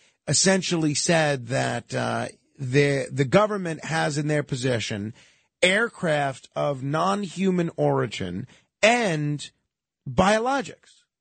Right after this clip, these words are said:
other, other be-, otherworldly beings. Now, that's a pretty bold claim. But Grush said, both in his interview with News Nation and in his testimony before Congress,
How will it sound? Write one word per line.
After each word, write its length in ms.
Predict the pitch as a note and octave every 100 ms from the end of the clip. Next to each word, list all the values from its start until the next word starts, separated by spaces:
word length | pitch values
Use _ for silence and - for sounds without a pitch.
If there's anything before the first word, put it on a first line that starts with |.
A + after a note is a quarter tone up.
| _ F3+
other, 480 | G3+ A#3+ A3+ G#3 - -
other 520 | G3+ G#3 A3 A3 G3 - _ _ _ _ C#3+
be-, 260 | B2 A#3+ - -
otherworldly 840 | F3+ G3 B3 E3+ D#3+ G3 F3+ G3 D#3
beings. 360 | B3+ C#4+ C3
Now, 80 | D#3
that's 240 | G#3 C#4 -
a 40 |
pretty 480 | - A3+ A#3 G#3+ C#3
bold 640 | C3+ G#2+ D3+ G3 G3+ C#3 -
claim. 580 | G3 G#3+ C3+ E2+ - _ _ _ _ _ _ -
But 360 | F#3+ F3 C#3
Grush 460 | B2 G3+ B3+ - -
said, 580 | A3 A3+ G#3 F#3 D#3+ -
both 460 | C#3 D#3+ D#3 D3 -
in 160 | D3+
his 140 | C#3+ C3+
interview 340 | E3+ D#3 D#3
with 140 | D3 C#3
News 280 | C3 A#2
Nation 600 | C3+ F3 G3 - F#3+ F3+ - - _ E3
and 220 | G3 G3+
in 60 |
his 120 | E3+ -
testimony 560 | D#3 - D3+ C#3+ C3+
before 320 | A#2+ - B2+
Congress, 500 | A#2+ F3 E3 C#3 B2